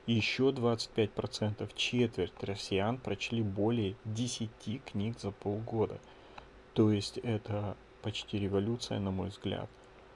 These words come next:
Но читаем дальше. Самыми популярными писателями россияне назвали Дарью Донцову,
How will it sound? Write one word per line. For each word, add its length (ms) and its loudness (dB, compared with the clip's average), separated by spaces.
Но 420 4
читаем 460 -2
дальше. 360 0
Самыми 480 4
популярными 760 2
писателями 760 -2
россияне 580 2
назвали 640 2
Дарью 460 4
Донцову, 720 2